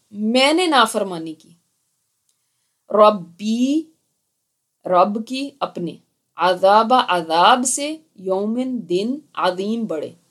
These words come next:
من، جو، یسرف، یسرف، یعنی اب آپ دیکھیں اس کے اندر آپ کو پے سے سٹارٹ ہے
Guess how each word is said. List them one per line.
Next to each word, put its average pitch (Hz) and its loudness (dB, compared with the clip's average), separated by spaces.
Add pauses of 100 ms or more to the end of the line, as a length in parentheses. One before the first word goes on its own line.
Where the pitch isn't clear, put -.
(360)
من، 240 0 (180)
جو، 175 -4 (400)
یسرف، 202 2 (300)
یسرف، 196 -2 (360)
یعنی 208 -4
اب 196 -2
آپ 190 0
دیکھیں 220 -8
اس 208 -16
کے 247 -10
اندر 226 -6
آپ - -6
کو 254 -6 (420)
پے 240 -2
سے 277 -2
سٹارٹ 202 -4
ہے 349 -2